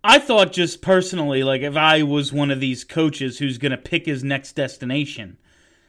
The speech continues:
I'm not taking a job until after the holidays. Like, you ain't ruining my holiday by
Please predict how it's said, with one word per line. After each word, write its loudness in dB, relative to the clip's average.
I'm 2
not 2
taking 2
a 0
job 2
until -2
after 0
the -10
holidays. -2
Like, -14
you -4
ain't 0
ruining 0
my 4
holiday 0
by -6